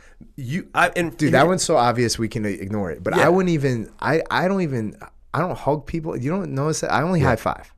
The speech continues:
Speaker 1: Yeah, yeah.
Speaker 2: Whether you're an adult or a kid, you get a high five.
Speaker 1: Yeah.
Speaker 2: And a pat on the head. Literally. If
Speaker 1: Yeah.
Speaker 2: you're an adult, I'll pat you on the head. Good
Speaker 1: Yeah.
Speaker 2: job.
Speaker 1: Good job.
Speaker 2: That's about it, man. My job is not to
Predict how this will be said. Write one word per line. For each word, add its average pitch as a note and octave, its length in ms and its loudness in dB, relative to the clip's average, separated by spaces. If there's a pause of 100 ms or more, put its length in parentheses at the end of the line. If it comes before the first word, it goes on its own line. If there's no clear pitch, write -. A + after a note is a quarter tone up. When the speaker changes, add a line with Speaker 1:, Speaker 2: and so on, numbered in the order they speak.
(160)
Speaker 1:
Yeah, F#2 120 -6
yeah. D2+ 80 -8 (340)
Speaker 2:
Whether A#2 280 0
you're B2+ 80 2
an A#2+ 80 -2
adult B2+ 360 2
or B2 100 0
a G#2+ 60 0
kid, E2+ 240 -2
you G2+ 80 -6
get G#2+ 100 4
a - 40 0
high F2+ 100 0
five. - 440 -14
Speaker 1:
Yeah. C#3+ 140 -10 (360)
Speaker 2:
And F#2 100 -6
a F#2 40 -4
pat B2 300 0
on B2 100 0
the A2+ 80 -2
head. E2 280 -8 (640)
Literally. A2 580 0
If G2+ 160 -4
Speaker 1:
Yeah. A#2 60 2
Speaker 2:
you're A#2 80 4
an C3 60 2
adult, B2 420 4
I'll A2 140 0
pat C3+ 280 0
you C#3 60 -2
on B2+ 60 -2
the A2+ 80 -2
head. - 180 -6 (340)
Good A#2+ 160 0
Speaker 1:
Yeah. D3+ 160 -2
Speaker 2:
job. C#2 120 -14 (200)
Speaker 1:
Good E2+ 180 -8
job. - 220 -18
Speaker 2:
That's D3+ 240 -6
about D#3 280 -2
it, F3 160 -2
man. B2+ 280 -4
My C3 200 0
job D#3+ 280 2
is A2 120 -2
not C3 300 0
to A#2 300 0